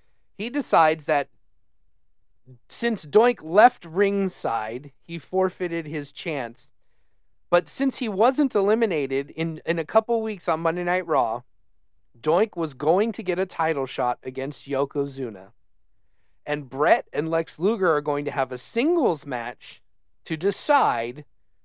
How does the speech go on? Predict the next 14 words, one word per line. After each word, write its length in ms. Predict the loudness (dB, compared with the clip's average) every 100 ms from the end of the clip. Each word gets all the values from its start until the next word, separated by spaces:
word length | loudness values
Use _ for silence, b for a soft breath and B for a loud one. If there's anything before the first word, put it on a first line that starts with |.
| _
who 300 | -4 -2 -2
gets 280 | -2 -2 -2
the 140 | -4
main 220 | -2 -2 -2
event 240 | -2 -2
at 100 | -4
WrestleMania. 640 | -6 -6 -6 -6 -4 -6 -10
So 180 | -6 -6
instead 300 | -4 -4 -4
of 80 |
having 300 | 0 0 0
the 100 | -6
two 220 | -8 -8 -4
matches, 680 | -2 -4 -6 -10 -10 -12